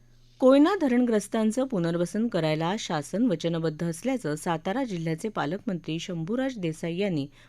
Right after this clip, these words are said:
प्रसिद्धी पत्रकात म्हटलं आहे. प्रकल्पग्रस्तांच्या पुनर्वसनासंदर्भात झालेल्या धरणं आंदोलनाच्या पार्श्वभूमीवर शेतकऱ्यांच्या देयक क्षेत्राची पडताळणी करून संबंधित जिल्ह्यांना प्रस्ताव पाठवण्यात आले आहेत.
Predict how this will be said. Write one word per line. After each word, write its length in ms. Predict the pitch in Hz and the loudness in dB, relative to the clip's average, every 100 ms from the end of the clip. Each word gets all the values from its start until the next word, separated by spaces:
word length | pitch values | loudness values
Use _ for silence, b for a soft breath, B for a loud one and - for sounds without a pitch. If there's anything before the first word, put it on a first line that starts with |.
| - | -6
प्रसिद्धी 400 | 233 220 285 247 | -2 -2 -2 -2
पत्रकात 460 | 240 165 156 151 151 151 | -2 -4 -4 -6 -6 -4
म्हटलं 280 | 131 147 | -6 -4
आहे. 220 | 143 147 139 b b b - | -6 -6 -10 b b b -4
प्रकल्पग्रस्तांच्या 1080 | 226 220 277 240 208 208 - 202 196 - 220 | -2 0 0 0 -2 -2 -2 -2 -2 -2 -4
पुनर्वसनासंदर्भात 1200 | 226 175 226 269 - 185 185 180 160 160 160 180 180 | -2 -2 0 -2 -2 -4 -4 -4 -4 -4 -4 -6 -6
झालेल्या 480 | 165 156 165 190 | -6 -2 -2 -4
धरणं 380 | 196 170 156 190 | -4 -6 -4 -6
आंदोलनाच्या 720 | - 147 151 160 160 170 254 | -6 -4 -4 -4 -4 -4 -6
पार्श्वभूमीवर 800 | 269 185 165 165 156 160 175 214 294 b b b - | -6 -6 -6 -8 -8 -4 -4 -4 -6 b b b -4
शेतकऱ्यांच्या 800 | 262 247 - 294 302 262 269 | 0 0 0 2 4 4 2
देयक 300 | 240 190 190 | 0 2 2
क्षेत्राची 520 | 185 190 175 185 180 202 | 0 -6 -4 -2 -2 -4
पडताळणी 500 | 180 160 214 294 277 | -4 -2 2 4 4
करून 300 | 170 143 143 b b | 2 0 -4 b b
संबंधित 580 | - 233 233 247 254 320 - | -2 4 4 6 4 2 0
जिल्ह्यांना 540 | 196 175 180 247 185 147 | 0 2 2 2 0 -2
प्रस्ताव 520 | 175 170 - 180 190 | 0 -2 -2 -6 -4
पाठवण्यात 540 | 214 147 - 147 170 - 143 | -2 -4 -4 -6 -6 -6 -4
आले 200 | 131 135 | -2 -4
आहेत. 300 | 139 156 | -4 -4